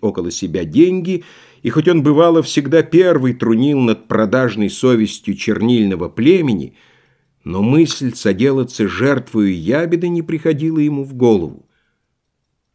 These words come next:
Со своей стороны Троекуров столь же мало заботился о выигрыше им затеянного дела. Шабашкин за него хлопотал,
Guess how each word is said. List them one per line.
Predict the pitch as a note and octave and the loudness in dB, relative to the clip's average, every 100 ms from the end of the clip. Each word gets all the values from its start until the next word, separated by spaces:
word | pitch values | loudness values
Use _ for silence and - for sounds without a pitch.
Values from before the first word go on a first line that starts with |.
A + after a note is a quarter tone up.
| _ _ _ _ - | _ _ _ _ -12
Со | G#2 | -10
своей | F2 B2 A3+ | -2 0 2
стороны | A3 - B2 G2+ F2 | -2 -2 -2 0 -2
Троекуров | - G2 G#2 A3 A#3+ G3 - | -4 -4 -2 0 2 2 0
столь | - G3+ | 2 2
же | E3 C3+ | 2 2
мало | A#2 C3+ F3 F3+ | 2 2 2 0
заботился | D#3 C#3+ E3 E3+ E3 E3 C#3+ | 0 2 2 0 0 2 2
о | |
выигрыше | B2 C3 B2 B2 G#2+ A2+ | 4 2 2 -2 -2 -2
им | A2+ A2 | 0 2
затеянного | A2 G#2 G#2+ G#2+ G#2+ G#2 | 0 2 2 2 2 0
дела. | G2 G#2 G2 G2 - - - | 0 0 -2 -6 -12 -20 -6
Шабашкин | A#3+ A3 E3 G#2+ - F#2 | -2 2 2 0 -2 -4
за | E2 G2 | -2 0
него | G2 F2 | 0 0
хлопотал, | - G2+ G2 B2 G#3+ A3+ G3+ | -2 -2 0 -2 0 2 0